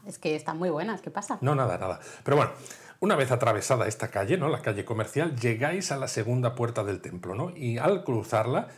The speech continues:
Speaker 2: veréis el salón principal, una pagoda y muchas más cosas, ¿no? Todo lo que es el complejo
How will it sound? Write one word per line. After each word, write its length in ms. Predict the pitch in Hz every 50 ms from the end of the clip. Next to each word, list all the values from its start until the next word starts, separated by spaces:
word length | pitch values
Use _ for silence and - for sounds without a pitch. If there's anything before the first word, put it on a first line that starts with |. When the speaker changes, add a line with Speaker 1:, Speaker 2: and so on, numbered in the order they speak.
| - -
Speaker 2:
veréis 360 | 123 117 117 135 165 175 -
el 140 | - - 110
salón 400 | 107 - 104 98 104 113 113 110
principal, 680 | - 101 95 - - - 107 - 170 190 202 202 196 175
una 260 | 147 127 127 123 120
pagoda 580 | 120 98 95 135 180 202 196 190 196 190 185 - -
y 120 | - 143 123
muchas 300 | 123 123 120 123 113 107
más 200 | 104 95 - -
cosas, 280 | - 95 - 95 92
¿no? 160 | 110 156 170
Todo 180 | - 160 170 190
lo 140 | 185 175 -
que 80 | -
es 80 | 143 123
el 160 | 131 120 113
complejo 640 | 117 - 101 101 104 - 113 117 117 120 - 101 -